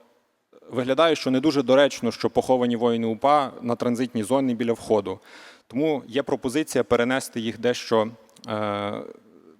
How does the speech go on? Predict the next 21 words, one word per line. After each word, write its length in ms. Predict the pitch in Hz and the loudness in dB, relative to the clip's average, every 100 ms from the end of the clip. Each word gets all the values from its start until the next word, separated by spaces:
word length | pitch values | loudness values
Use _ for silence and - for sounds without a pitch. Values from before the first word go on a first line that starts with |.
| _ | _
поруч, 460 | 165 156 120 - - | 4 4 2 -4 -4
але 500 | 120 123 127 120 - - | 0 2 2 2 -2 -6
на 140 | 120 123 | -2 0
початок 480 | 131 - 135 117 - | 2 4 2 0 -4
поховань, 540 | 120 120 151 170 165 - - - _ - | -2 0 0 0 -8 -18 -20 -20 _ -6
е, 480 | 110 104 104 101 101 | -2 0 0 0 0
в 60 | |
зону, 360 | 101 131 117 107 | 4 4 4 -2
в 60 | 110 | 0
загальні 320 | 123 123 113 | 0 0 0
сектори 360 | - 113 113 107 | -2 -2 -4 -2
поховань, 460 | 113 120 143 147 | -2 2 0 0
так, 340 | 113 123 - - | 0 0 -2 -14
спереду 460 | - 139 139 123 110 | -4 0 2 2 0
в 40 | |
один 240 | 113 120 | 2 2
ряд, 320 | 117 143 - - - - _ - | 4 2 0 -10 -20 -20 _ -6
для 140 | 104 | -2
того, 240 | 117 135 127 | 2 2 2
щоб 280 | - 131 - - - - | 0 0 0 -6 -16 -8
підсилити 840 | 123 - 156 139 - 123 117 110 | -2 2 4 4 2 0 2 0